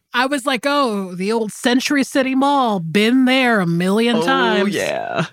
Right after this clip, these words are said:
Speaker 2: Oh, yeah. It just cracks me up. But I think that what's very interesting to me about this film is they push it a little bit further than most male makeovers are willing to go. So a lot of male,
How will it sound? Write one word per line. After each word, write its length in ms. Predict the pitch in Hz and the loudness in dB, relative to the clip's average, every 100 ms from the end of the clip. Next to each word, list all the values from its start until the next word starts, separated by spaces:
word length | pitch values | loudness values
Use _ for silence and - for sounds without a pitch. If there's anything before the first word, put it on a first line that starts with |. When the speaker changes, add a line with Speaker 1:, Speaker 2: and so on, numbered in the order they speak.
| - - - | -10 -4 -2
Speaker 2:
Oh, 240 | 190 262 269 | 0 -2 0
yeah. 460 | 214 156 117 110 | -2 0 -2 -6
It 120 | 151 | -6
just 180 | - 170 | -6 -8
cracks 580 | - - 190 180 208 - | -10 -6 -2 -2 -2 -6
me 160 | 214 165 | -4 -4
up. 240 | 139 143 | -4 -4
But 140 | 170 160 | -2 -2
I 100 | 175 | -2
think 320 | 226 226 - | -6 -10 -6
that 240 | 214 - | -6 -4
what's 260 | 185 185 - - | -6 -6 -6 -16
very 480 | 156 175 269 349 311 | -6 -2 0 -2 -4
interesting 480 | 175 160 160 160 156 | -6 -6 -8 -10 -10
to 120 | - | -10
me 80 | 151 | -6
about 260 | 139 143 | -6 -8
this 220 | - 160 - | -8 -8 -6
film 220 | 131 120 | -6 -6
is 100 | 135 | -6
they 120 | 160 | -6
push 360 | - - 294 - | -6 -6 -6 -2
it 260 | 156 - _ _ _ _ _ _ _ _ _ _ - | -2 -4 _ _ _ _ _ _ _ _ _ _ -8
a 40 | 170 | -4
little 180 | 202 196 | -2 -2
bit 160 | 170 | -4
further 400 | - 208 208 185 | -4 -2 -2 -2
than 160 | 165 156 | -2 -4
most 260 | 160 160 | -4 -4
male 220 | 160 156 151 | -4 -4 -2
makeovers 480 | 151 139 143 143 | -4 -2 -4 -2
are 60 | 147 | -4
willing 260 | 139 139 131 | -4 -4 -6
to 80 | |
go. 320 | - 131 67 - | -6 -6 -6 -6
So 160 | - | -2
a 20 | |
lot 220 | 156 165 208 | 0 0 -2
of 80 | |
male, 240 | 185 180 | -6 -4